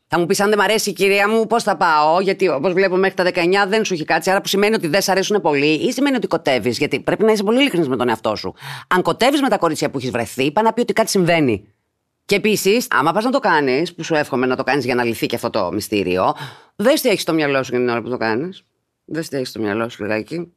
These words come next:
τι φαντασίωση μπορεί να δουλεύεις την ώρα που κάνεις σεξ, γιατί μερικοί από εμάς μπορεί να σκεφτόμαστε και διάφορα άλλα την ώρα που κάνουμε σεξ, όχι ακριβώς αυτά που κάνουμε. Αλλά, άμα καταλαβαίνεις τι εννοώ,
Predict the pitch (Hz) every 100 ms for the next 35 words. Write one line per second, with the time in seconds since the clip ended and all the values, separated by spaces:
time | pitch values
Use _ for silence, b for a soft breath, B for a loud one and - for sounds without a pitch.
0 | _ - 107 107 - 110 - 101 101 113
1 | 107 107 101 - 107 110 90 104 107 123
2 | 151 156 120 117 147 156 160 - 147 127
3 | 123 147 185 b b b b - 160 156
4 | 160 170 160 180 170 165 151 110 98 104
5 | 95 - 90 90 92 85 - 107 - 104
6 | 107 101 - 98 95 87 95 135 - _
7 | _ _ - - 151 98 - 113 120 135
8 | 147 165 170 139 120 117 101 95